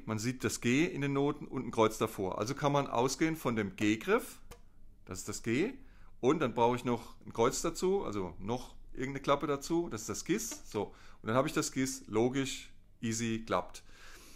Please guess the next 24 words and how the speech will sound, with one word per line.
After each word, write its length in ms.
Jetzt 160
habt 160
ihr 100
aber 180
da 200
in 100
den 140
Noten 260
vielleicht 360
ein 120
Ass 220
stehen, 400
also 220
ein 100
A 360
mit 160
einem 160
B 240
davor. 440
Das 140
heißt, 380
das 160
A 420
wird 400